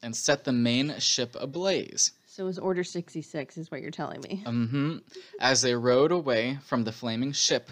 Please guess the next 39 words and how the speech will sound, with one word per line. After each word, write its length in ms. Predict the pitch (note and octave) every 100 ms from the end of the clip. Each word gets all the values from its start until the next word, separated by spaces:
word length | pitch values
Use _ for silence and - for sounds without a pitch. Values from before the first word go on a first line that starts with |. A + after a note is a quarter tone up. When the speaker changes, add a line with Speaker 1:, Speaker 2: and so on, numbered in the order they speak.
| -
Speaker 1:
they 180 | A#2 A2
expected 580 | - - E3+ G3 C#3 A#2+
to 140 | A#2
see 540 | - - - C#3+ C#3+ -
it 160 | B2+ -
start 400 | - - B2 -
to 100 | E3
crumble 440 | - C#3+ C3 D3
and 140 | D#3 D#3+
sink, 420 | C3 B2+ C#3 - - - - _
but 160 | A2 G#2+
they 100 | A2+
did 180 | A2+ A#2
not. 360 | A2+ G2 - - _ - - _
Instead, 460 | A2+ A2 - C3+ C#3
the 80 | B2+
ship 320 | - C#3+ -
kept 220 | C#3+ -
sailing, 500 | - C3+ B2 B2 C#3
and 260 | C#3+ A2 G#2
the 60 |
men 320 | A2 A2+ B2+
and 180 | B2 A#2+
women 300 | A2+ B2 C3
were 100 | G#2+
seen 380 | - D#3+ A2 G#2 -
walking 460 | A2 B2 C3+ B2+
about 560 | - G#2 G#2+ G#2+ - _
the 100 | G2+
flaming 560 | - A2 G#2+ A2 A2 A#2
ship's 400 | - A#2 - -
deck. 400 | - F#2 C#2+ - _ _ - - - _
The 80 | A2
ship 400 | - B2 A#2 -
caught 320 | - B2+ -
wind 420 | A#2+ C#3+ E3 F3
and 140 | - G#2+
changed 420 | - B2+ D3 -
direction, 640 | F3 C3+ B2+ - C3 C#3+